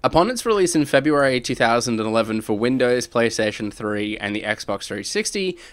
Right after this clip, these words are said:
the game received positive reviews from critics who praised its setting, setting? Yeah, just setting, graphics, action, pacing, and gameplay,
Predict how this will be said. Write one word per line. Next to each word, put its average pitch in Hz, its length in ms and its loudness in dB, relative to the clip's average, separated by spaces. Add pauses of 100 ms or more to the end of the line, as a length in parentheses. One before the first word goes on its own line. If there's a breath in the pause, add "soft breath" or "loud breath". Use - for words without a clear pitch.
the 120 100 -4
game 175 220 0
received 175 440 -2
positive 196 480 -4
reviews 98 300 -4
from 104 120 -6
critics - 460 -6
who 113 80 0
praised 110 340 0
its 110 140 -6
setting, 185 680 -2 (300)
setting? 220 500 -2 (720)
Yeah, 110 180 -2
just 156 260 -2
setting, 147 340 0 (220 loud breath)
graphics, 135 420 2
action, 120 400 0
pacing, 123 400 0
and 110 140 -2
gameplay, 110 500 2